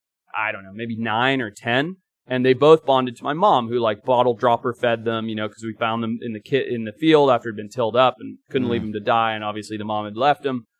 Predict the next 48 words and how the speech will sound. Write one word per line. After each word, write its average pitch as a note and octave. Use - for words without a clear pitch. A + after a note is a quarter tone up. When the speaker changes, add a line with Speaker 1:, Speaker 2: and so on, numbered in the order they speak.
Speaker 1:
So C3+
we, C#3
like, A#2+
dropper C#3+
fed A#2
them. A2+
And A2+
so C#3
they C3
latched C#3
onto D3
my A#2
mom B2+
as G#2+
being, A#2
like, G#2+
their, A2
you B2+
know, G2+
their A2+
provider, B2
their G2+
person. -
And C3+
so C3+
they D3
never F#3
bothered D#3+
me C#3+
or C#3+
my B2
sister. C#3
They B2
never C3
hurt C3+
us, B2+
nothing B2
like A#2
that. A#2+
But C3
random D3+
people D#3+
that C#3
would A#2
come C3+
to C3
the A#2
house, A#2+